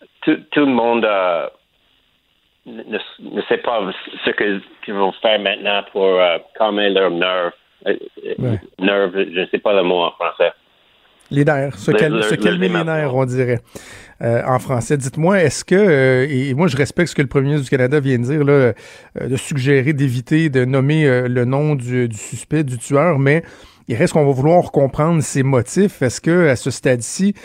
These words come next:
Speaker 2: euh, Monsieur Palov, on, on en sait un peu plus sur ce qui aurait pu le motiver à commettre ces gestes-là ?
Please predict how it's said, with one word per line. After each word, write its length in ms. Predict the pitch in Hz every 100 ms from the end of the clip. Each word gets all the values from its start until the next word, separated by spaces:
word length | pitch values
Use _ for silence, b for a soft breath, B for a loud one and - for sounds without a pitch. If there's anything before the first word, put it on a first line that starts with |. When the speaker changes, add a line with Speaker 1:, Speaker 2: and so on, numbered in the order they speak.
| B B -
Speaker 2:
euh, 140 | 127
Monsieur 240 | 123 -
Palov, 380 | 127 135 160 160
on, 20 |
on 480 | 135 127 127 123 127
en 140 | 131 127
sait 180 | -
un 100 | 170
peu 200 | 156 -
plus 300 | 131 165 196
sur 200 | 185 156
ce 80 | -
qui 140 | - 143
aurait 160 | 131
pu 160 | - 220
le 40 |
motiver 520 | 208 175 - 160 196
à 80 | 196
commettre 260 | 170 160 156
ces 120 | 165
gestes-là ? 340 | 151 147 185